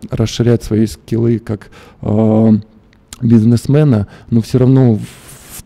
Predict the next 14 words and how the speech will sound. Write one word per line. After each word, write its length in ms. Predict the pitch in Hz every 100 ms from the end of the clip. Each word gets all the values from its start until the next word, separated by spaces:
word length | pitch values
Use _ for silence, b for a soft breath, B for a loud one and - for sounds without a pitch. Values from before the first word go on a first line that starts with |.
| -
тонких 540 | 135 120 - 104 -
этих 260 | 107 - -
материях 480 | 113 - 151 120
ты 140 | 95 113
никогда 400 | 117 110 117 120
не 100 | 110
будешь 240 | 107 107
спецом. 420 | - - - 101
Ну, 100 | 104
не 120 | 120 127
может 280 | 127 104 -
ты 60 |
быть 180 | 101 107
многостаночником, 920 | 113 104 104 - 110 104 - - -